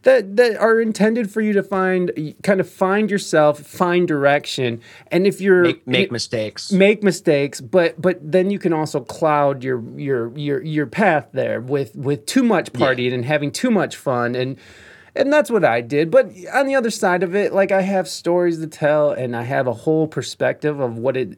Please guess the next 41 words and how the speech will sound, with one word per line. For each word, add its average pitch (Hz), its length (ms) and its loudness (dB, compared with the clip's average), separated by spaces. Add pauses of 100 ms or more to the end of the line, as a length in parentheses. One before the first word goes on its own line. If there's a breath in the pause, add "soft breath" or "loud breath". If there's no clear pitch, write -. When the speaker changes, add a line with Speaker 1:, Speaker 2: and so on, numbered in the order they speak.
Speaker 1:
what 143 300 -2
it 139 160 -4
is, 170 480 0
you 214 100 0
know, 214 260 2
and, 139 240 -2
and 147 240 -2
it's 143 220 -6
something 165 440 -2
that, 139 340 0 (840 soft breath)
you 247 80 -2
know, 214 80 4
I 190 160 2
wish 214 280 2
I 196 100 6
wouldn't 170 260 0
have 170 100 2
wasted 170 420 0
that 156 180 2
time, 160 500 -2 (100)
but 139 440 -2
also 143 680 -2
I, 139 340 -4 (420)
I 156 140 2
am 156 260 2
who 143 160 -4
I 131 80 -4
am 131 180 -4
because 131 380 -8
of 180 100 -2
that. 175 280 -2
So 117 460 -4 (220)
whatever, 120 460 -2
I'm 131 140 -2
here 156 280 0
because 131 380 -4
of 107 140 -10
that, 107 380 -6
wherever 120 460 -8
this 113 320 -10
is. 110 380 -8